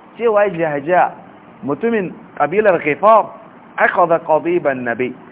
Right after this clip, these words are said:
ya anshi wata sanda wacce Annabi sallallahu alaihi wasallam yakan dogara a kanta ya rike ta gabanin a gina masa mimbari.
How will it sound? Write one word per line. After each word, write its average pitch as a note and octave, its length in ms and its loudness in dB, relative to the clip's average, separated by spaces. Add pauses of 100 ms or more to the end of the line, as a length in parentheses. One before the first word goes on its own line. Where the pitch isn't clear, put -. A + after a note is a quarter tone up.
(240)
ya E3+ 400 0
anshi E3 300 -6
wata F3 360 -4
sanda B2 500 0 (600)
wacce F#3 320 -2
Annabi D3 520 -6
sallallahu C3+ 680 -2
alaihi C3+ 480 -4
wasallam E3+ 300 -2
yakan D3+ 420 -4 (380)
dogara C#3+ 680 2
a C3 80 -4
kanta E3 680 -2 (560)
ya C#3+ 180 2
rike D#3+ 400 -2
ta F#3 100 -2
gabanin D#3 480 0
a C#3+ 80 -6
gina C#3 260 -4
masa C3 220 -6
mimbari. A#2+ 420 -2